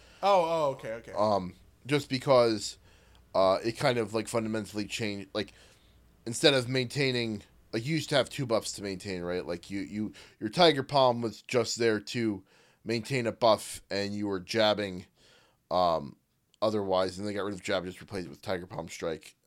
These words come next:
Speaker 2: uh, all the time. Um, that felt like a, a, a big kind of paradigm shift, uh, whereas I'm not convinced that any of these changes will really,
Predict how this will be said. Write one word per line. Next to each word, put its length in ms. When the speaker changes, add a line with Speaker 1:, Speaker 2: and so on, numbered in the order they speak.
Speaker 2:
uh, 180
all 200
the 80
time. 400
Um, 140
that 180
felt 380
like 140
a, 100
a, 220
a 80
big 460
kind 180
of 140
paradigm 440
shift, 460
uh, 80
whereas 340
I'm 140
not 180
convinced 300
that 80
any 160
of 100
these 160
changes 480
will 140
really, 480